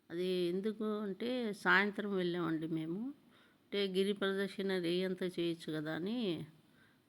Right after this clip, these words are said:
అట్లా ఫోర్కు, ఫోర్ థర్టీకి అట్లా లోపలికి వెళ్ళాము. ఆ టైంలో, ఆ, ప్రదోషకాల పూజ జరుగుతుంది. స్వామి అమ్మవార్లను, ఆ, పూజ చేసేటప్పుడు మనకు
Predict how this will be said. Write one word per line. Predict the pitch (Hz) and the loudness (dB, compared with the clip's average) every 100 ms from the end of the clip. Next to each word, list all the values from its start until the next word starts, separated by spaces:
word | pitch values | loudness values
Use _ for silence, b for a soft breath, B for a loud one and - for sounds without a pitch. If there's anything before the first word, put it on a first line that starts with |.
| - | -10
అట్లా | 165 - 175 | -10 -8 -8
ఫోర్కు, | 165 - 196 196 202 254 | -8 -2 0 0 -4 -8
ఫోర్ | 247 220 196 196 | -6 -4 -4 -2
థర్టీకి | 180 180 202 | -4 -4 -6
అట్లా | 185 175 | -4 -2
లోపలికి | 170 175 175 165 | -2 -2 -4 -2
వెళ్ళాము. | 151 143 175 196 202 | -2 -4 -4 -4 -2
ఆ | 175 | -2
టైంలో, | 170 180 190 202 202 180 160 180 - B B B B B _ | -2 -2 -2 0 0 0 -2 -4 -10 B B B B B _
ఆ, | 165 165 156 156 | -8 -6 -6 -4
ప్రదోషకాల | 170 202 208 202 190 175 | -2 -2 -2 -6 -4 -4
పూజ | 170 170 175 | -4 -4 -4
జరుగుతుంది. | 170 165 160 160 160 160 214 262 170 151 - - _ B B _ - | -2 0 0 -2 -2 0 0 2 0 -2 -12 -20 _ B B _ -8
స్వామి | 185 190 214 208 | -2 0 0 0
అమ్మవార్లను, | 180 180 175 175 170 170 196 254 220 156 B B B B B B B B _ - | 0 0 0 0 0 0 0 0 0 -2 B B B B B B B B _ -14
ఆ, | 180 - | -12 -8
పూజ | 226 202 | -6 -4
చేసేటప్పుడు | 190 180 180 - 165 165 180 | 0 0 -2 -4 -4 -4 -4
మనకు | 175 160 156 156 156 156 | -2 -4 -4 -4 -4 -6